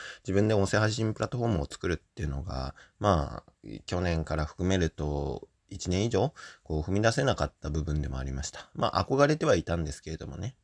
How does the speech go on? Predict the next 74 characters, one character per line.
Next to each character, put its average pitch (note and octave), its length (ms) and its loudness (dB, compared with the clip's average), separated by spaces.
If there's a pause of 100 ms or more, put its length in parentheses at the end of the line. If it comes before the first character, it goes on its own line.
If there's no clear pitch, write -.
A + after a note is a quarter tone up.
う D2+ 80 -6
ん。 D2+ 140 0 (1300)
っ A#2+ 40 -2
て C3+ 120 10
い D3 180 8
う E3 40 -4
と - 140 -10
こ D3+ 100 -6
ろ C#3+ 140 0
が - 160 2
あ - 80 -2
り D#2+ 40 0
ま D#2 140 0
し - 80 -6
た。 - 160 -16 (100)
で、 B2+ 140 4
も B2 200 8
う G3 40 8
一 G3+ 160 0
個 B2+ 100 0
の G2 140 4
動 F#2 220 2
機 F#2+ 220 -2
が F2+ 340 4 (680)
あ A#2 80 4
っ - 160 -2
た A2 120 -2
か D3+ 140 4
ら、 C#3+ 280 10
ア G2+ 40 6
ウ G2 240 0
ト F#2 100 -6
プ G2 120 -6
ッ F2+ 60 -6 (140)
ト - 100 -6
に A2 260 -2
踏 G2 80 0
み F2+ 120 2
出 D#2 100 -2
せ - 140 -8
た D#2 140 -6
と D2 100 -8
い C#2+ 80 -4
う - 40 -8
と D2 80 -12
こ - 140 -10
ろ F#2+ 80 0
が C2+ 160 -2
あ B1+ 40 -6
り - 100 -12
ま - 140 -12
す。 - 220 -4 (180)
そ - 180 -4
れ C3+ 60 6
は C#3 120 8
何 B2+ 200 6
な C#3 100 4
の F2+ 120 0
か - 120 -12
と - 120 -10
い D2+ 120 -2
う D2 40 -6
と、 F2+ 400 0 (1040)
自 - 100 4
分 E3 140 6
の E3 100 6
住 F3 220 2
ん C3+ 40 6
で F#2 100 6
る D#2 180 0
島 E2+ 320 4
で A2+ 120 2
す - 140 -8
ね。 F#2 180 -2